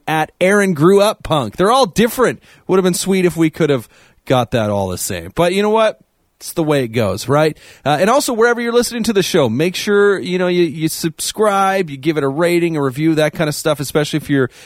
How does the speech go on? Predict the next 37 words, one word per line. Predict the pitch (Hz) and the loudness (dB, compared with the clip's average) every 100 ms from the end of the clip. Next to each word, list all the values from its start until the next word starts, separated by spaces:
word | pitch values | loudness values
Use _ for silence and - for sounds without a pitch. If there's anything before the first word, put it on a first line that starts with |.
| - | -6
listening | 143 143 151 139 135 | -2 -2 0 0 0
on, | 127 120 117 | 0 0 0
uh, | 117 110 104 - | 0 -2 -4 -4
Apple | 139 139 151 | -2 0 -2
Podcasts. | 117 - 143 147 - 139 143 - - - - _ | -4 -4 -4 -4 -4 -4 -2 -4 -8 -12 -20 _
That'll | 147 139 131 | -2 0 0
help | 143 143 - 135 | 0 0 -4 -4
get | 147 143 | -4 -2
the | |
show | - 143 135 | -2 0 0
into | 123 | 0
more | 127 123 | 0 0
ears, | 120 127 113 | 0 -2 -2
especially | 110 - 127 - | -6 -4 -4 -2
if | 123 | -4
you | 127 120 | -4 -2
leave | 123 | -2
a | 120 | -2
rating | 117 117 117 113 | -2 -2 -4 -4
and | 113 | -4
a | 110 | -2
review. | 107 147 208 202 - - - | -2 2 2 2 -2 -20 -4
And | 151 240 | 0 2
yeah, | 311 | 2
just | 165 226 - | 2 -2 0
tell | 202 254 | 2 2
your | 262 | 0
friends | - 214 214 202 | -2 0 0 -2
about | 185 180 185 - | -2 0 0 0
the | 165 | -4
show | - 214 156 139 - - _ | 2 4 4 2 -2 -18 _
because | 147 143 147 127 | -4 0 0 -2
we'd | 117 127 | -6 -4
like | 131 143 | -2 -4
to | 160 | -4
grow | 139 226 | 0 2
it. | 139 | 0